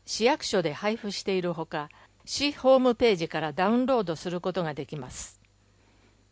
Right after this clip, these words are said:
申し込み期限、八月十日木曜まで。申し込み方法、市ホームページから電子申請、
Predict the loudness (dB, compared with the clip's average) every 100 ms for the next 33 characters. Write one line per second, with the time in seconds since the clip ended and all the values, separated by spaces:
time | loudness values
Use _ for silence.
0 | 2 6 6 4 0 2 2 -2 -4 -4
1 | -4 -6 -14 _ _ _ _ -4 -2 0
2 | 0 0 0 2 2 2 0 0 0 0
3 | 0 0 2 2 -2 -6 -12 _ _ _
4 | _ _ _ _ _ _ 0 4 4 2
5 | 2 2 2 2 4 2 -2 -4 -6 -12
6 | _ _ _ _ _ _ -12 -6 -2 -2
7 | -4 4 4 6 2 4 4 2 -2 -2
8 | -4 -6 -2 2 2 -2 -4 0 0 0
9 | -6 -8